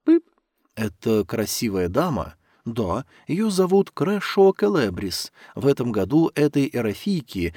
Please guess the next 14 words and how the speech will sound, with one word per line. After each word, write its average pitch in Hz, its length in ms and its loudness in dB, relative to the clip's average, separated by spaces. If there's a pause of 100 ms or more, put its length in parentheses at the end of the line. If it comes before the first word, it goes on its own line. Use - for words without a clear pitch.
(140)
исполнилось 190 880 0
шестьдесят 170 720 -4
пять 160 300 -2
лет. 107 360 -2 (220)
Это 113 240 -4
самка, 139 640 -2 (160)
рожденная 170 720 -2
питомцем 170 680 -2
предка. 143 600 -4 (280)
Немного 185 580 2
глуповатая, 165 800 2
но 214 220 0
довольно 131 500 2
милая. 107 540 -2